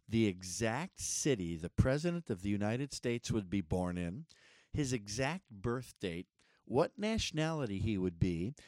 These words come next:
what family he would come from, what kind of car he would drive, where he would go to school, what his name would be,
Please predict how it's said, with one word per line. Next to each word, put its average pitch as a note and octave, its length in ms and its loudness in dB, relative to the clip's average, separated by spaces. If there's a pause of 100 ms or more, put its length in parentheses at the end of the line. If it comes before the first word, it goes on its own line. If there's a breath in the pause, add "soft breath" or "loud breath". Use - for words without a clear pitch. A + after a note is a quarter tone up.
(180 loud breath)
what F#2 260 2
family D#3 500 2
he A#2 140 4
would F#2+ 200 0
come F2 260 0
from, G#2 340 -2 (100)
what G#2+ 200 0
kind C#3+ 180 -4
of D3+ 80 -6
car C3+ 280 2
he C3+ 140 2
would B2 160 2
drive, A2 520 0
where G2+ 200 8
he C#3+ 80 8
would D3+ 160 4
go C#3+ 200 2
to E3 80 0
school, B2+ 580 4
what A2 160 6
his D3 160 -2
name C#3+ 300 0
would A2 180 -2
be, G2+ 300 0